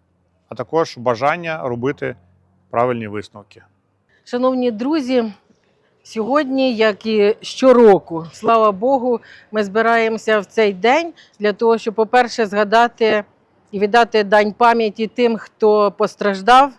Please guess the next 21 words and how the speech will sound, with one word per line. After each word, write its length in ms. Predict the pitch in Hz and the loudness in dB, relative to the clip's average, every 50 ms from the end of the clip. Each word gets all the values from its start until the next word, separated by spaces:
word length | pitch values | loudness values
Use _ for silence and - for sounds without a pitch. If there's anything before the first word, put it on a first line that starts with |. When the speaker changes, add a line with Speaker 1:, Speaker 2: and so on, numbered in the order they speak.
| _ - | _ -10
Speaker 2:
від 160 | 208 208 - | -10 -10 -8
сталінських 640 | - - 240 240 240 240 226 208 - - 240 202 - | -4 0 0 0 0 0 -4 -6 -6 -4 -4 -4 -2
репресій, 760 | 220 214 202 - _ - 233 247 262 269 - - 254 233 226 - - - - - _ _ | -2 -2 -2 -4 _ 0 2 2 2 0 -2 -6 -8 -10 -10 -10 -16 -20 -20 -20 _ _
хто 260 | _ _ - 233 226 | _ _ 4 4 4
постраждав 800 | - 233 226 - - - 214 208 196 196 190 220 220 220 220 202 185 | 4 2 -2 0 0 -4 -4 -4 -4 0 2 4 4 4 4 2 0
від 200 | 190 196 180 - | -2 -2 -2 -4
страшних 480 | - - 208 208 - - 262 254 220 | -8 -4 -4 -4 -2 0 -2 -2 0
депортацій, 760 | 196 214 202 - 208 214 196 - - 240 262 277 285 - 254 | 2 0 0 2 0 -2 0 2 2 4 4 4 2 -2 -6
які 300 | 233 208 196 196 - 208 | -4 -4 -4 -4 -4 -8
дійсно 440 | 185 160 190 262 277 - - 233 202 | -8 -6 -4 -4 -4 -4 -4 -6 -4
захватили 680 | 190 214 196 - 202 208 196 185 - 233 247 254 226 214 | -4 -4 -4 -4 -4 -6 -4 -2 -2 0 0 2 0 0
не 140 | 208 202 190 | -2 -4 -8
тільки 440 | - 220 233 226 202 - 220 208 - _ _ _ _ _ _ _ - | -8 -8 -8 -6 -2 -2 -2 -2 -2 _ _ _ _ _ _ _ -6
німців, 720 | - 220 233 254 269 277 254 - - 262 254 233 220 220 _ | -2 0 0 0 0 -2 -2 -4 -4 -2 -2 -2 -4 -6 _
а 260 | - 208 202 202 196 196 | 0 2 4 4 4 2
й 300 | 190 190 190 190 185 190 175 175 - - _ _ _ _ _ _ _ _ _ _ - | 0 0 -2 -2 -4 -6 -8 -12 -16 -18 _ _ _ _ _ _ _ _ _ _ -12
величезну 800 | 226 180 220 240 247 254 240 - 233 208 185 170 160 175 180 175 | -4 0 0 2 2 0 0 2 2 2 2 2 0 -4 -8 -8
кількість 560 | - - 247 254 262 254 - 233 220 - - | -6 -6 -4 -4 -4 -4 -6 -6 -8 -8 -6
представників 640 | - 202 196 - - 214 208 214 202 - 240 240 233 - - | -8 -8 -6 -4 -4 -4 -2 -4 -4 -4 -6 -6 -6 -6 -6
інших 460 | 269 247 254 240 - 226 214 202 - | -4 -2 -2 -2 0 -2 -2 -2 -2
національностей. 1000 | 196 190 185 - 202 202 196 208 233 262 285 285 269 240 - - 240 233 233 | -6 -6 -4 -2 -2 0 0 2 2 2 0 0 -4 -6 -4 -2 -2 -2 -2